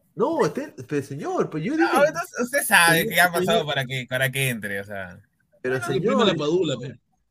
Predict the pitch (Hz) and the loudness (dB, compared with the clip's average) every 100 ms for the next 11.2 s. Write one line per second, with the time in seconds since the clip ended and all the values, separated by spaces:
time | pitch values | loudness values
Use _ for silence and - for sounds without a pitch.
0 | _ _ _ _ _ _ _ _ - 208 | _ _ _ _ _ _ _ _ 2 2
1 | 254 240 208 156 123 123 165 165 151 135 | 2 -4 -6 -4 -4 -2 -2 0 0 -2
2 | 202 247 156 135 151 151 156 151 127 - | -6 -4 -2 0 -2 -4 -8 -6 -6 -4
3 | 247 220 143 131 120 113 113 120 120 208 | -4 -4 -4 -4 -2 -4 -6 -6 -6 -6
4 | 247 156 180 208 143 139 311 285 156 170 | -6 -6 -6 -4 -4 -2 -2 -4 -6 -6
5 | 208 160 180 196 170 208 208 226 190 151 | -6 -6 -4 -2 -2 -2 2 4 4 2
6 | 139 127 113 104 101 _ _ _ _ _ | 2 2 0 -4 -8 _ _ _ _ _
7 | _ _ 113 131 185 190 151 190 175 208 | _ _ -10 -6 -4 -2 0 0 2 2
8 | 170 139 123 113 101 98 98 156 185 - | 4 2 2 0 -4 -8 -10 -8 -8 -6
9 | 147 190 208 165 123 117 117 120 117 113 | -6 -4 -2 -2 -2 -4 -6 -6 -6 -6
10 | 107 104 101 104 104 104 - 240 339 156 | -6 -8 -8 -4 -4 -4 0 0 0 -6
11 | 110 | -8